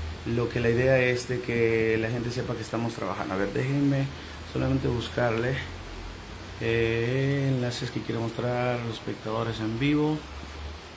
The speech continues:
Vamos a, a esperar que se conecte mi abogado para que podamos compartir con él.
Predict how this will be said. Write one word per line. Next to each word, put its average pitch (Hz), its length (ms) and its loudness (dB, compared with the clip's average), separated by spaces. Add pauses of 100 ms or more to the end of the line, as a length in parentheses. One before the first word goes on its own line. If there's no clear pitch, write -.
Vamos 117 240 -2
a, 113 200 0 (320)
a 110 80 2
esperar 107 520 -2 (800)
que 123 120 2
se 143 160 -4
conecte 120 560 0 (880)
mi 147 80 10
abogado 120 400 6
para 113 220 2
que 113 100 -4
podamos 113 720 -2
compartir 110 520 -2
con 113 220 0
él. 110 220 2